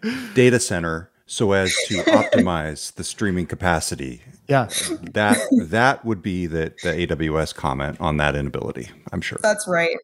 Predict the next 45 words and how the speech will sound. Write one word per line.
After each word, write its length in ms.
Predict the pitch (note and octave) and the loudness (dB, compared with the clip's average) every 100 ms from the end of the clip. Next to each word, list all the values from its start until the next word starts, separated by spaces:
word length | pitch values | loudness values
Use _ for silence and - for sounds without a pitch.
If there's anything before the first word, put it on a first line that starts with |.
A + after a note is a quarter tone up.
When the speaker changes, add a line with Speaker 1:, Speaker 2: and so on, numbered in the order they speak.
| _ E3+ | _ 0
Speaker 3:
The, 140 | F#3 | 2
the 120 | F3+ | 4
last 280 | F#3+ D4 - | 4 4 2
question 260 | B3 G3 F#3 | 2 4 4
that 80 | |
I 40 | D3+ | 2
have 140 | D#3 | 2
about 180 | D3+ C#3+ | 2 0
this 140 | C3+ | 0
whole 120 | D3+ C#3 | -2 0
thing, 200 | C#3 C3+ | 0 2
again, 320 | D#3 C#3+ A2 - - - | 4 2 0 -10 -16 -4
lose 420 | D#3+ F3+ F3+ C#3 | 2 4 4 4
win 520 | C3+ D#3+ E3+ D#3 C3+ | 4 4 6 4 2
for 520 | - C#3+ C#3+ C#3 C3 | -2 -4 -2 2 2
the 160 | A#2+ B2 | 0 -2
union. 560 | A#2+ D#3 E3+ C3 B2 A#2 - - - | 2 4 4 4 0 -4 -10 -18 -4
We've 160 | C#3 | -2
got 300 | B2 D#3 E3 - _ _ | 2 2 2 -4 _ _
another 440 | C3 D3+ D#3+ D3 - | 2 4 4 2 0
effort 380 | D3+ D#3 D3+ - | -2 2 0 0
in 100 | C#3+ | -2
Staten 420 | - D#3 D3+ D3+ | 0 0 2 2
Island. 480 | D3 E3 F3 A#2+ A2+ | 4 6 6 4 0
I'd 120 | A#2+ | 0
love 140 | D3 C3 | 2 2
to 80 | C3 | 2
hear 220 | C#3 C3 | 4 4
Annie's, 420 | C3 B2+ A2+ - | 4 2 -2 -8
if 80 | A#2 | -8
she's 180 | - A#2 | -8 -2
got 160 | C#3 B2+ | 0 2
any 160 | B2+ | 2
information 460 | B2 B2+ C3 B2+ B2+ | 2 2 0 0 0
on 140 | B2 | 2
that. 280 | D3 C#3+ - - - | 4 2 0 -12 -6
There's 180 | C3+ B2+ | -2 -2
n-, 80 | - _ _ _ D3 D#3 | -4 _ _ _ -6 0
additional 480 | C3+ D3+ E3 D3 | 2 4 4 4
union 340 | C3+ C#3+ D3 C#3 | 4 4 4 4
efforts 300 | C3+ C#3 B2+ | 2 0 -2
in 100 | C3 | -2
Chicago. 680 | - A2+ D3 D#3+ C3+ A#2 G#2 - - - D3+ | -2 -4 0 2 2 -2 -4 -14 -20 -4 4
I 40 | |
mean, 220 | E3 D3 | 6 6